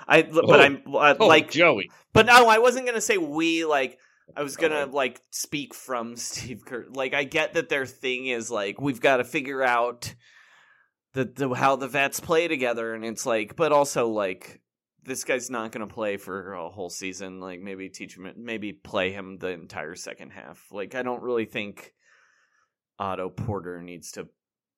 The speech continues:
Speaker 1: play as much as they're playing him. <laughs>
Speaker 2: What did he play, like, he played, like,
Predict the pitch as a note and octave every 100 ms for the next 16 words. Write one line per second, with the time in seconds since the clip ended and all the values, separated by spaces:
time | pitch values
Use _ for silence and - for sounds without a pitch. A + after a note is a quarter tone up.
0 | _ - F#2+ D#2+ D2+ D2+ D2+ - _ _
1 | _ _ _ - F2+ G2 F2+ G#1+ - C2+
2 | - - B1 - - D#2 - C#3+ G#2 -
3 | - F#3+ - - _ - D#4 A#3 - -
4 | _ _ _ _ _ _ _ _ - D3+
5 | C#3+ D3 C3+ A#2 A2+ - - _ D#3 -
6 | C3 F#2 F2